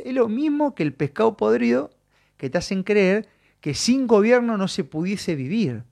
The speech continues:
porque esto sería un desorden. Y a esta altura del partido, después de todo lo que hemos transitado, es muchísimo más seguro y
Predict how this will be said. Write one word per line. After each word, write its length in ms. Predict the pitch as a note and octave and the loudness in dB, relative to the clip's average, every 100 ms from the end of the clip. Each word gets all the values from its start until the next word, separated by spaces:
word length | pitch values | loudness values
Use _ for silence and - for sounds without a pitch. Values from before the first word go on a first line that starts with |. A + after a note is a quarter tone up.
| _ | _
porque 240 | C#3+ - | -6 -4
esto 120 | G3+ | -6
sería 320 | F#3 D3 D#3 G3 | -6 -6 -4 -4
un 140 | D#3+ | -4
desorden. 760 | B2+ - G#3 G#3+ A#2+ A2 - C3 _ _ - - _ | -6 -2 2 2 2 -8 -14 -18 _ _ -20 -20 _
Y 120 | C#3 | 0
a 60 | C#3+ | 0
esta 160 | F3+ | 2
altura 280 | B3+ A#3+ C4 | -2 0 0
del 160 | G#3 E3+ | 0 0
partido, 460 | D3+ C#3 A#3+ G#3+ | -4 -4 -4 0
después 320 | C#3+ C#3+ F3+ F3 | 0 0 -2 2
de 40 | |
todo 140 | G#3+ | 4
lo 100 | G3 | 4
que 60 | E3+ | 2
hemos 180 | F#3 E3+ | -2 -2
transitado, 760 | D#3 D3 - E3+ E3 B2+ C3 D3+ _ _ _ _ | -4 -4 -6 0 0 0 -4 -8 _ _ _ _
es 160 | F#3 | -4
muchísimo 640 | D#3+ F#3+ - C4+ - G3+ F3+ | -2 -2 -4 -6 -2 0 2
más 220 | A3 G#3+ | 0 0
seguro 520 | E3+ A3+ A3+ C#3 - | 2 4 4 4 0
y 280 | - E3+ A#2 | -6 -6 -6